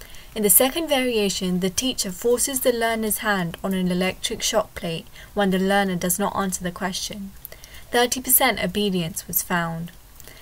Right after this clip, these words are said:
In the third variation, the experimenter was not in the same room and gave instructions to the teacher over the phone. Twenty point five percent obedience was seen, and the teacher intended to administer electric shocks.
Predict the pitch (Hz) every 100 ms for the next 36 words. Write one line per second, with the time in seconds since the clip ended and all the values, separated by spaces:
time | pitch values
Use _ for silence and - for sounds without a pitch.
0 | - 226 214 - 269 311 262 214 190 175
1 | 175 175 175 170 185 - 226 240 247 254
2 | 247 208 226 220 208 - 214 202 196 190
3 | 160 175 180 202 214 240 233 - 240 -
4 | - 175 - 180 208 190 - - 185 175
5 | 170 - 190 170 175 - - - - -
6 | - - - 254 254 - - 277 285 269
7 | 226 254 247 247 254 - _ _ _ _
8 | - - _ 226 202 202 196 190 214 180
9 | 190 185 - - - 254 - 202 220 -
10 | 220 202 185 _ _ 170 - 190 185 185
11 | 180 170 170 170 - - 190 - - -